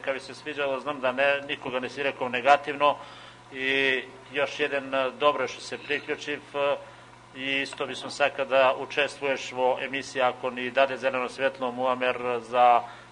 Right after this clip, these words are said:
sreda, kada će imame neko je ljudi tu je kad s, odnosno doktori ili inženjeri koji će biti, e, naznačene, pa i želja naše, e, te redakcija Ba-, Radio Bambus bi bila da budeš i ti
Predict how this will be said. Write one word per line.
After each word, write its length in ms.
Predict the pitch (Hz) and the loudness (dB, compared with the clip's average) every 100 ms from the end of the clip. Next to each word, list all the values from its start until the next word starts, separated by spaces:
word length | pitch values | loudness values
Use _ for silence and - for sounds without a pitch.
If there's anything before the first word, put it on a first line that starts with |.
| - | -16
sreda, 360 | - 131 127 | -4 -2 -2
kada 220 | 120 127 120 | -2 -6 -8
će 160 | - | -8
imame 420 | 131 127 123 127 127 | -4 -2 0 0 -2
neko 280 | 123 117 127 | -8 -6 -4
je 80 | 117 | -4
ljudi 260 | 123 120 | -4 -6
tu 140 | - 123 | -6 -4
je 120 | 120 | -4
kad 260 | 117 120 - | -2 -6 -6
s, 160 | - 123 120 110 - - - | -6 -4 -2 -4 -12 -20 -8
odnosno 600 | 123 120 123 - 131 120 117 | -6 -4 -6 -8 -2 -2 0
doktori 520 | 120 117 - 120 117 | -2 -4 -6 -6 -4
ili 360 | 117 117 120 120 - | -6 -6 -6 -10 -16
inženjeri 480 | 123 113 131 117 113 - | -14 -10 -8 -6 -8 -8
koji 160 | 113 | -10
će 200 | 107 120 | -8 -10
biti, 200 | 113 123 | -10 -6
e, 460 | 120 - - 113 110 104 - - - - | -8 -8 -8 -6 -6 -10 -20 -20 -14 -8
naznačene, 640 | 117 123 139 - 139 160 - - - | -4 2 0 0 -4 -4 -8 -20 -4
pa 340 | 131 123 123 123 - - - | 4 6 6 4 -6 -20 -12
i 440 | 147 131 127 127 120 110 | -6 -4 -2 -4 -4 -2
želja 220 | 139 131 | 0 0
naše, 340 | 131 127 - | 0 -2 -2
e, 120 | 120 123 135 120 - | -4 -4 -8 -10 -6
te 80 | 131 | -6
redakcija 420 | 120 131 - 120 | -2 -2 -4 -6
Ba-, 220 | 113 139 127 | -2 -2 -2
Radio 240 | 127 120 | -4 -2
Bambus 420 | 123 135 135 - 127 | -2 -2 -4 -8 -10
bi 100 | 123 | -6
bila 260 | 131 127 | 0 0
da 160 | 120 123 | 0 -2
budeš 380 | 123 123 117 123 | -4 -6 -6 -8
i 60 | |
ti 280 | 120 127 120 | -10 -6 -8